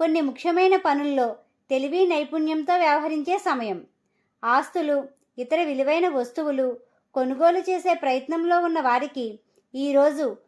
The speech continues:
మిశ్రమ ఫలితాలు ఉంటాయి. ఈ రాశివారు నరదిష్టికి గురయ్యే సమయం. ఆరోగ్యం విషయంలో శ్రద్ధ వహించాలి. తీసుకునే ఆహారంలో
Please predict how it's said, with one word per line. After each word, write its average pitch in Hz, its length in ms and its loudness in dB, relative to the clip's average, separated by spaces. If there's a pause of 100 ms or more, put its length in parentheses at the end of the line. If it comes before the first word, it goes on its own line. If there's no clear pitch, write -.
(200)
మిశ్రమ 330 340 -2
ఫలితాలు 339 600 0
ఉంటాయి. 208 420 -2 (640)
ఈ 277 140 -6
రాశివారు 277 680 4 (380)
నరదిష్టికి 285 540 -2
గురయ్యే 339 380 2
సమయం. 254 460 -2 (580)
ఆరోగ్యం 285 520 4
విషయంలో 277 520 0 (440)
శ్రద్ధ 254 300 0
వహించాలి. 294 680 0 (540)
తీసుకునే 359 520 0
ఆహారంలో 285 680 0